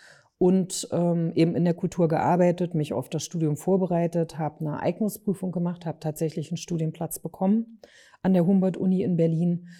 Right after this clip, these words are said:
Äh, und damit war ich ja jetzt nicht, äh, enttäuscht, ne? So, weil das ging ja, das, das hatte ja geklappt.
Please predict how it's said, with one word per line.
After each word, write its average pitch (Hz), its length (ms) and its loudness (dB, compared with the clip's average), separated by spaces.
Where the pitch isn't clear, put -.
Äh, 156 60 2
und 143 280 2
damit 143 480 -2
war 147 420 -2
ich 135 120 -2
ja 156 100 -2
jetzt 139 400 -4
nicht, 156 480 -4
äh, 160 440 -2
enttäuscht, 156 680 0
ne? 156 340 0
So, 143 380 -4
weil 139 380 -4
das 139 200 -8
ging 190 200 4
ja, 127 240 -4
das, - 180 -10
das 135 180 -8
hatte 147 180 -4
ja 139 80 -2
geklappt. - 440 -6